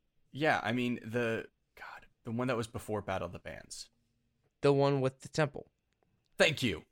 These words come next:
Speaker 1: Oh, okay, so it just was
Speaker 2: Third
Speaker 1: the temple
Speaker 2: temple.
Speaker 1: one.
Speaker 2: Yeah,
Speaker 1: 'Cause
Speaker 2: yeah,
Speaker 1: I,
Speaker 2: yeah.
Speaker 1: oh, okay, wow, so that was, okay. I, like, watched these, like, days apart, so I'm, like, s-, I didn't realize that they were the same one. Okay. No, yeah, that was, that was cool. But I think, like,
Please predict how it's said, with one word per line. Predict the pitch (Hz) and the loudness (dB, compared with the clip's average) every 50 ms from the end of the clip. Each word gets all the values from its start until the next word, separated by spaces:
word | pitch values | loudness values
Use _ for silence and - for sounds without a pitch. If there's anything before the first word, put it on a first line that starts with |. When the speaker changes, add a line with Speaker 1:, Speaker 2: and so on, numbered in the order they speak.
| _ _ _ _ _ | _ _ _ _ _
Speaker 1:
Oh, | 131 120 | -2 -2
okay, | 104 120 104 | 0 -2 -4
so | - 110 92 95 | -4 -4 -6 -6
it | 95 - | -8 -8
just | - 110 - - | -8 -8 -8 -6
was | 95 104 110 - | -2 0 4 4
Speaker 2:
Third | 196 180 160 | 4 4 4
Speaker 1:
the | - | 2
temple | 120 101 87 | -2 -4 -4
Speaker 2:
temple. | - | -8
Speaker 1:
one. | 69 65 - | -10 -12 -4
Speaker 2:
Yeah, | - 123 135 120 | 2 4 6 6
Speaker 1:
'Cause | 110 | 6
Speaker 2:
yeah, | 101 | 4
Speaker 1:
I, | - | 2
Speaker 2:
yeah. | - - - _ _ _ _ _ _ _ _ _ 151 151 | 0 -6 -12 _ _ _ _ _ _ _ _ _ -6 -6
Speaker 1:
oh, | 139 - - | -6 -6 -6
okay, | 117 143 123 | -6 -6 -6
wow, | 101 117 120 | -4 -4 -6
so | 98 - - 101 | -6 -6 -8 -8
that | 98 101 | -6 -6
was, | 117 113 - | -8 -6 -6
okay. | - 110 98 82 - - - - - - - _ - | -4 -4 -4 -6 -6 -14 -20 -20 -20 -20 -20 _ -2
I, | 120 120 | 0 2
like, | 120 120 110 - | 2 2 0 -2
watched | 104 98 104 107 - - 107 | 0 0 0 0 0 -2 -4
these, | 107 104 92 98 | -4 -4 -4 -4
like, | 92 85 - - _ _ _ _ _ _ | -4 -4 -6 -10 _ _ _ _ _ _
days | - 98 101 104 98 - | 0 0 2 2 0 0
apart, | 90 85 - - - 90 82 76 - - | -2 -4 -6 -6 -6 -6 -6 -6 -6 -6
so | - 107 95 | -4 -4 -4
I'm, | 92 90 | -4 -6
like, | 90 85 - | -8 -8 -8
s-, | - - - - - _ _ | -8 -8 -8 -8 -12 _ _
I | - - _ _ _ - 113 | -20 -20 _ _ _ -16 -12
didn't | - 101 90 | -10 -8 -8
realize | 92 92 90 87 - | -6 -6 -6 -6 -8
that | 87 85 85 | -10 -12 -12
they | - 87 | -12 -12
were | 82 | -10
the | 80 | -10
same | - - 92 98 | -12 -10 -10 -12
one. | 92 - | -12 -8
Okay. | - 107 110 - - - - - - - - - _ _ | -4 -2 -2 -2 -4 -10 -20 -20 -20 -20 -20 -20 _ _
No, | - 139 | 0 2
yeah, | 143 127 92 | 4 4 4
that | - 120 | 4 2
was, | 151 170 - | 2 2 -2
that | - - - | -6 -6 -4
was | 120 117 147 151 | -2 -2 -2 -2
cool. | - - 151 165 156 - _ _ 110 _ | -2 -4 -6 -6 -6 -12 _ _ -8 _
But | 131 123 - | -4 -2 -2
I | 113 | -2
think, | - - 165 160 - | -2 -2 -6 -4 -2
like, | 131 113 104 - | -2 -2 -2 -4